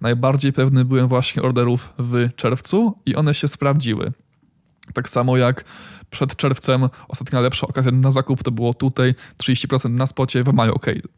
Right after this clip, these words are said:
to już nie było tak daleko od siebie, ale kolejna była, y, w styczniu. Cztery, pięć miesięcy, teraz już czekamy sześć miesięcy na dobry moment. Jednak, y, no,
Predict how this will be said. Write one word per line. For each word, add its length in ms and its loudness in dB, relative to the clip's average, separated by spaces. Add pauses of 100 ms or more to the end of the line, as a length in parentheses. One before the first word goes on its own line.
(320)
to 100 -2
już 140 0
nie 100 2
było 120 0
tak 100 -2
daleko 240 0
od 80 -4
siebie, 320 -2
ale 180 0
kolejna 540 2
była, 400 2 (920)
y, 280 4
w 60 -6
styczniu. 440 -2 (640)
Cztery, 560 2
pięć 380 2
miesięcy, 720 4
teraz 220 -2
już 180 0
czekamy 500 0
sześć 380 0
miesięcy 380 0
na 120 2
dobry 240 2
moment. 440 2 (840)
Jednak, 720 0
y, 520 2 (560)
no, 300 2